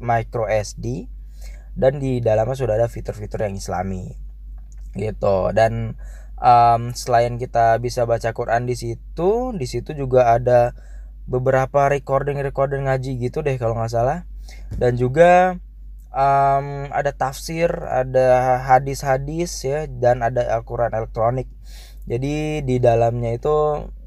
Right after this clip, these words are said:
benar-benar one stop, apa ya, one stop entertainment ya untuk, eh, bukan one stop entertainment juga ya, one stop function deh untuk orang-orang yang,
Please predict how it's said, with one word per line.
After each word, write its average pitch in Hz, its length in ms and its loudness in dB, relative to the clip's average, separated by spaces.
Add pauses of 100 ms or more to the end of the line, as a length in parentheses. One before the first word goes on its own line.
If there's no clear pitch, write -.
(440)
benar-benar 120 400 0
one 120 160 6
stop, 123 320 0 (480)
apa - 240 -6
ya, 95 240 -4
one 110 240 -2
stop 117 400 -4
entertainment 113 880 -2
ya 104 160 0
untuk, 113 320 -2 (160)
eh, 98 160 -4
bukan 98 400 -8
one 95 80 -8
stop - 80 -12
entertainment 92 480 -6
juga 135 240 -2
ya, 95 200 -4 (440)
one 113 400 2
stop 139 400 2 (880)
function 170 720 -2
deh 117 160 0
untuk 123 560 0
orang-orang 117 560 2
yang, 127 260 2